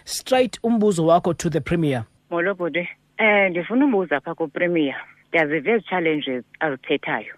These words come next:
Speaker 2: but eyona challenge angayithethiyo yi-challenge yee-facilities ezingandawo zokunasa abantu ban-, bango-confirmed cases. As a result, eBhisho naseGrey bisematheni recently,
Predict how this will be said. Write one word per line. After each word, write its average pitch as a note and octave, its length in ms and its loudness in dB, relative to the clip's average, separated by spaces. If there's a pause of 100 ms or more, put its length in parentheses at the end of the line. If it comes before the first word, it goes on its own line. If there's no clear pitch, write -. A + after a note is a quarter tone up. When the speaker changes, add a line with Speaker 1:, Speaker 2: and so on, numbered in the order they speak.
(160)
Speaker 2:
but D3 220 0
eyona A3+ 280 4
challenge F3 500 0
angayithethiyo E3+ 760 -2
yi-challenge F3 540 0
yee-facilities D#3 840 -4 (160)
ezingandawo D#3+ 960 0
zokunasa D#3 540 -2
abantu D3 300 -2
ban-, D#3 200 -2
bango-confirmed D3 840 -4
cases. C3 480 -4 (460)
As F3+ 140 4
a D#3+ 100 4
result, D#3 420 2 (120)
eBhisho F#3+ 640 0 (180)
naseGrey D#3 880 0
bisematheni F3 760 0
recently, C#3+ 560 0